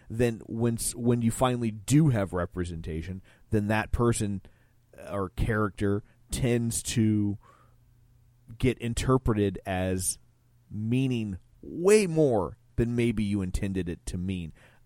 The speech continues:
Like, taking it out of the realm of this movie, I know that, like, on The Good Place, some people would complain, some, there were some complaints about the character of, of Jason Mendoza, who I believe was supposed to be Filipino, about, 'cause that, that character was,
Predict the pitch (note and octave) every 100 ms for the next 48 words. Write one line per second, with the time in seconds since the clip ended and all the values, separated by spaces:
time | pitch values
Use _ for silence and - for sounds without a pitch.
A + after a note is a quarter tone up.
0 | - A2+ G#2 - A2+ - D3+ C#3 A#2+ A#2
1 | A2+ A2+ A2 G#2 F#2 C#3 D#3+ A2+ - A2
2 | A2 A2 G#2+ G2+ G2 F#2 F2+ - - -
3 | _ _ G#2 G#2+ G#2 C3+ D3+ A#2+ G#2 F#2
4 | F#2 - - - - - - A#2+ A2 A2
5 | G#2 G2+ F#2+ - G2 G#2+ G2 - - -
6 | A#2+ A2+ - B2+ A#2 A2 A#2 G#2+ G#2+ F#2+
7 | G#2 G2+ F#2 G2 F#2 - G#2 F#2+ F2+ F2+
8 | F2+ E2+ - - _ - F#2+ D#2+ - _
9 | - G#2+ G2+ G2 F#2 F2 F2+ A2+ G#2+ F#2+
10 | G2+ G2 F2 E2+ - - F2+ F#2+ F#2+ F#2
11 | - - F#2+ - F2 - F#2+ F2 - C#3+
12 | G2+ F#2+ - - - G#2 G#2 G2+ - A2+
13 | A2+ - G2+ - A#2+ A#2+ - G2+ G2+ -